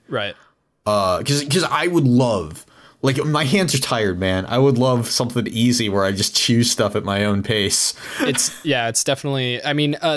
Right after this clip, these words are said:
Speaker 1: there, it is an active battle system, so, like, you know, you do have to, like, choose
Speaker 2: Uh,
Speaker 1: your,
Speaker 2: okay.
Speaker 1: choose your moves, but you're not button mashing like you would in a,
Speaker 2: Right.
Speaker 1: in a normal Yakuza game, and you're definitely not going ham like you would in Hades. Um, it's, uh,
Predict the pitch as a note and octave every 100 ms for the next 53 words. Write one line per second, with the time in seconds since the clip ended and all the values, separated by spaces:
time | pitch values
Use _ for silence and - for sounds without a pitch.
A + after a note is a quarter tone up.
0 | C#3+ F3+ F3+ F3 F3 F3 E3+ B2+ A#2+ -
1 | D3 C#3 C#3 - D3+ D3 D3+ - D#3+ -
2 | E3 D#3 - B2+ A#2 A2 - A2+ G#2+ B2+
3 | B2 A2+ A2 - G#2 G2+ - A2 G#2 G2
4 | F2+ D#2 E2 - B1+ - C3 A#2 A2 A2+
5 | G#2+ A#2+ B2 A#2+ B2+ A#2 - A2 A2+ A2
6 | G#2+ - B2 A#2+ B2 A#2 A2+ A2+ A2 A2
7 | A2+ F2+ G2 F2+ D#2+ D2+ C#2+ A#2 A2 G#2+
8 | G#2+ G#2 G2+ G#2 - A#2+ G#2+ G#2+ G#2+ A#2
9 | A#2+ A2+ A#2+ - A2+ G#2+ G#2 G#2 B2 A2
10 | G#2+ A2 G#2+ G#2 G#2 A2 G#2+ G#2+ A2 A2
11 | B2+ _ _ - A2+ A2 B2 - - -
12 | - - - B2 A#2 A2+ A2 B2 _ _
13 | _ _ _ _ _ _ _ _ _ _
14 | E3 D#3+ D#3+ D3 C#3+ C#3